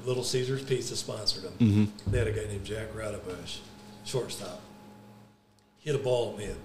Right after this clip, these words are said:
Speaker 1: I was playing third base, and it broke the strings out of my pocket.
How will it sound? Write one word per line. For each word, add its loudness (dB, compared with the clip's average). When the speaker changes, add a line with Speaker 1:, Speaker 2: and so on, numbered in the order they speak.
Speaker 1:
I -12
was -8
playing -8
third -10
base, -8
and -8
it -12
broke -8
the -14
strings -6
out -8
of -12
my -10
pocket. -14